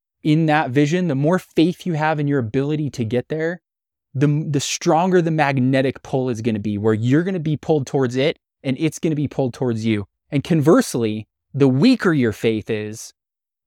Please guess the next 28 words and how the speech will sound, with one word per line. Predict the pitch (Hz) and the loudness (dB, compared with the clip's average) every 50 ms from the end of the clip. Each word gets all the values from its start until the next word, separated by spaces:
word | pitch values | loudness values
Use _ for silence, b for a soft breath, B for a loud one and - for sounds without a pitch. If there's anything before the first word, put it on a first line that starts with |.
| _ _ - | _ _ -10
the | - 120 139 160 | -4 0 2 4
more | 160 160 160 180 185 | 4 6 4 4 4
it's | 175 - - | 2 0 0
gonna | - 165 143 | -2 -2 -2
stay | - - - 143 131 | -2 0 2 2 2
away, | 120 117 143 139 95 - - - | 2 0 -2 -4 -4 -6 -6 -2
the | 131 | 0
more | 120 127 131 135 147 156 | 0 2 2 2 2 2
you, | 156 156 156 - - | 2 0 -2 -4 -4
the | 135 143 | -4 -2
more | 143 147 147 147 131 | -2 0 0 0 -2
difficulty | 110 117 143 156 147 - 156 - - 139 123 - 127 117 | 0 0 0 0 0 0 -4 -4 -2 -4 -4 -2 -2 -2
you're | 117 117 123 | 0 0 -2
gonna | 120 117 107 | -2 -4 -6
have | 98 127 120 113 110 107 | -6 -6 -6 -6 -6 -8
in | 110 - | -10 -10
act-, | - 110 123 - - - - | -10 -8 -10 -10 -10 -12 -10
in | 131 120 | -6 -6
actually | 117 117 - - 117 101 | -6 -6 -6 -6 -6 -6
reaching | 98 104 107 117 120 - - 110 90 | -4 -2 -2 -2 -2 -2 -4 -10 -12
it. | - - - _ _ _ _ _ _ _ _ _ _ | -14 -16 -20 _ _ _ _ _ _ _ _ _ _
So | - - - 185 | -4 0 0 2
having | - 170 190 190 208 180 | 4 4 2 2 2 0
faith | - - - - 160 160 160 - - | -4 -4 -4 -2 0 0 0 -2 -4
is | - 120 120 | -6 -4 -2
not | 131 131 131 135 131 127 | 0 0 0 -2 -4 -4
just | 120 131 120 - - | -4 -4 -4 -4 -2
this, | 139 123 113 - - - - | -2 -2 -2 -2 -6 -12 -16